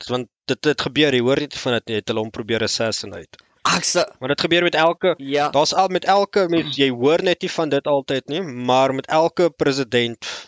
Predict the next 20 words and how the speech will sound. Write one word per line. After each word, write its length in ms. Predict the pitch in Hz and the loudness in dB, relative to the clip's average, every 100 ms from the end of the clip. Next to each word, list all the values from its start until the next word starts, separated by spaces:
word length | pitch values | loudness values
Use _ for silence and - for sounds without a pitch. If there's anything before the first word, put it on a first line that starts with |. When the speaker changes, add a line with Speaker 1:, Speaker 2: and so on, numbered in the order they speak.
| _ _ - _ - - | _ _ -20 _ -14 -4
Speaker 1:
is 220 | 139 - | -4 0
daar 260 | 139 135 | 0 0
so 220 | - 151 131 | 0 -2 -4
gevalle 680 | 139 - 151 131 120 107 - _ _ _ - | -6 -2 2 2 2 -2 -6 _ _ _ -6
wat 300 | 113 123 131 _ - - _ _ - | 2 2 2 _ -20 -20 _ _ 0
daar 220 | 117 123 | 2 2
so 120 | 147 | 0
ergens 360 | 139 151 143 135 | 2 2 0 -2
het 140 | 135 | -6
iets 160 | 139 - | -6 -6
sketchy 280 | 143 135 - | -4 -4 -6
gebeur, 300 | 120 123 143 | -4 -4 -2
iemand 260 | 135 123 | -4 -4
op 180 | 131 - | -8 -10
hom 160 | 139 123 - - | -10 -10 -10 -2
afgehardloop, 840 | 143 - 131 120 127 - 135 127 _ | -2 2 2 2 0 -4 -4 -4 _
Speaker 2:
Ja. 60 | - - - | -20 -20 -12
Speaker 1:
of 160 | 131 131 | -10 -4
iemand 300 | 160 156 151 | 0 0 2
is 260 | 147 - | 0 2